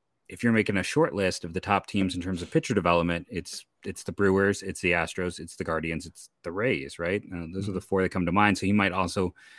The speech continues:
Speaker 1: consider it an advantageous position to go to one of the top developmental programs in general to continue to apply his trade.
Speaker 2: Yeah.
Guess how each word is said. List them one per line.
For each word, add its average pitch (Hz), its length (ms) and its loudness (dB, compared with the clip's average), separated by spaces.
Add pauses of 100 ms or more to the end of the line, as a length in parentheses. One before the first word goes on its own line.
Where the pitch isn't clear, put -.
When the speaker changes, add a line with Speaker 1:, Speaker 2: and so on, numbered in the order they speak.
(260)
Speaker 1:
consider 98 300 4
it 90 40 4
an 90 80 0
advantageous 87 640 0
position 90 540 2
to - 100 -6
go 82 160 2
to 85 160 -4
one 85 120 0
of 78 40 -4
the 80 100 -10
top - 300 -6
developmental 82 800 -2
programs 85 460 0
in 82 100 -6
general 101 480 0 (460)
to 85 280 0
continue 78 320 -6
to 76 60 -4
apply 76 260 -4
his 71 120 -10
trade. 73 300 -6 (1080)
Speaker 2:
Yeah. 90 220 -4